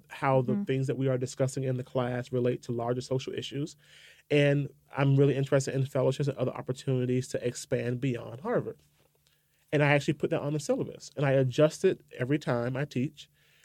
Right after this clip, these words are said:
Speaker 1: depending on the class. If it's a seminar class that is in the fall, students are very interested in applying for P H D programs, my master's students.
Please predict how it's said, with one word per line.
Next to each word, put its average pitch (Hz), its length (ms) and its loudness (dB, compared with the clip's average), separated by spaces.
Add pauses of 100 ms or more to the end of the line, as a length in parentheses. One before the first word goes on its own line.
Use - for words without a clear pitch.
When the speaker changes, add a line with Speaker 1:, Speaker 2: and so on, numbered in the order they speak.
(400)
Speaker 1:
depending 143 280 4
on 135 100 4
the 139 80 2
class. - 640 -6
If 147 140 -4
it's 143 140 2
a 131 40 0
seminar 151 440 2
class 156 560 2
that 127 400 2 (460)
is 127 340 4
in 131 320 2
the 120 340 0
fall, 156 560 4 (280)
students 147 420 4
are 131 80 6
very 135 260 4
interested 135 460 0
in 123 80 -2
applying 131 320 -2
for 135 80 -4
P 156 240 -4
H 151 180 0
D 214 140 -2
programs, 117 640 -6
my 120 80 -2
master's 127 380 -4
students. - 420 -14